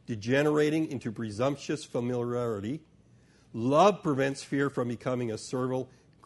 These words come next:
and cringing dread." That quote's by John Stott. Let's move on to point E. God is gracious to those who love him, says, "The Lord preserves all who love him, but all the wicked he will destroy." Okay?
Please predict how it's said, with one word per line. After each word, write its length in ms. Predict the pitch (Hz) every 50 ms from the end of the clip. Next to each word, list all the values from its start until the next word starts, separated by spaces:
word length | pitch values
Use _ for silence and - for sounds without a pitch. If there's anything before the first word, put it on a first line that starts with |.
| - - _
and 220 | 127 110 110 107 107
cringing 560 | - - 123 120 117 101 110 113 110 110 95
dread." 400 | 87 - 104 98 90 87 85 - -
That 180 | 107 104 110 -
quote's 240 | - 110 101 -
by 160 | - - 92 90
John 300 | 87 92 90 87 87 87
Stott. 360 | - - - 82 - - - _ _ _ _ _ _ _ - - - _ _ _ _ _ - - _ _
Let's 220 | 151 151 - 180
move 140 | 170 156 147
on 140 | 135 135 131
to 40 | 127
point 300 | - 139 131 127 120 107
E. 100 | 104 107
God 280 | 98 123 123 127 139
is 100 | 147 139
gracious 480 | - - 139 123 127 123 - 156 135 -
to 160 | - - 117
those 340 | 101 107 110 113 113 - -
who 160 | - 120 107
love 440 | 101 101 101 98 101 110 117 113 98
him, 260 | 95 98 - - - - _ _ _ - - _ - - - _ _ -
says, 200 | - 160 151 151
"The 80 | - 143
Lord 380 | 131 127 135 143 151 175 170 -
preserves 600 | - 160 135 120 127 131 139 135 127 117 - -
all 600 | - 131 127 131 135 147 160 175 190 190 175 175 - - - _
who 80 | 151 143
love 240 | 135 135 135 135
him, 300 | 131 135 131 127 135 139 - - - - _ _ _ _ _ _ _ -
but 220 | 107 113 117 - -
all 640 | - 123 123 131 139 143 143 143 147 151 156 - - -
the 80 | 156 156
wicked 400 | 131 113 110 101 - 107 107 104
he 100 | 110 101
will 220 | 95 95 95 92
destroy." 640 | 92 98 - - - - 92 90 85 82 82 82 90 - _ _ _
Okay? 280 | - 110 110 110 110